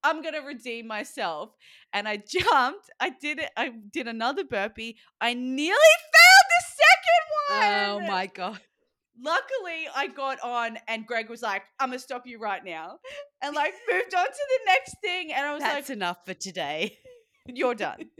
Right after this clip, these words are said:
Speaker 1: You're done, okay?" And I was like, "Oh my God, everyone's gonna think I'm the biggest joke. I can't even do a burpee box jump." So I didn't actually hurt myself, luckily, but it was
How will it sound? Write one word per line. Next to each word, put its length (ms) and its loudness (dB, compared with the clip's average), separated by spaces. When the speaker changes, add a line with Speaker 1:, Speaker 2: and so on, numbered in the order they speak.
Speaker 1:
You're 260 -2
done, 540 -6
okay?" 320 -8
And 100 -10
I 60 -6
was 140 -10
like, 200 -8
"Oh 200 -6
my 180 -10
God, 440 -10
everyone's 440 -10
gonna 160 -14
think 220 -16
I'm 80 -12
the 100 -14
biggest 320 -16
joke. 220 -14
I 40 -16
can't 220 -16
even 180 -16
do 180 -14
a 40 -16
burpee 340 -16
box 280 -16
jump." 280 -16
So 380 -10
I 60 2
didn't 220 -6
actually 340 -4
hurt 320 -6
myself, 540 -12
luckily, 680 -10
but 320 -8
it 200 -12
was 340 -10